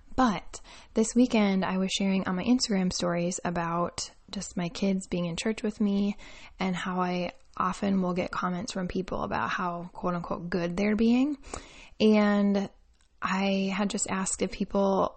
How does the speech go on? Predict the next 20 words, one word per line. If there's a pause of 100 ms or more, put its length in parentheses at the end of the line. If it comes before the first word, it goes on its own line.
(100)
wanted
me
to
share
a
podcast
episode
about
it,
because
I
do
think
there
are
specific
things
that
are
contributing